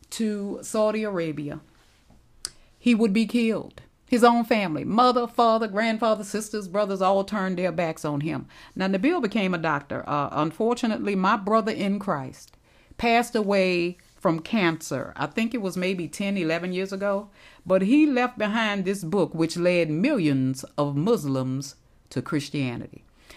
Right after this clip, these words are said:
Not Christianity, because Christianity is all about Jesus. It's not about people. So this book led millions of Muslims to Christ for salvation. And once you encounter Christ, you can't shut up.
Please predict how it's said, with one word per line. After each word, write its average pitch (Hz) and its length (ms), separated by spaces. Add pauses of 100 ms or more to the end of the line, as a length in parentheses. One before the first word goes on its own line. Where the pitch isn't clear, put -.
(160)
Not 247 380
Christianity, 147 720
because 131 340
Christianity 202 760
is 147 100
all 160 200
about 143 280
Jesus. 135 540
It's 147 180
not 151 180
about 123 320
people. - 400 (320)
So 170 720
this 247 320
book 185 380 (100)
led 165 640
millions 175 800 (160)
of 135 480 (120)
Muslims 135 760 (300)
to - 120
Christ - 540 (440)
for 170 220
salvation. 160 800 (540)
And 165 340
once 311 300
you 262 140
encounter 190 440
Christ, 196 300
you 233 120
can't 220 320
shut 160 260
up. - 280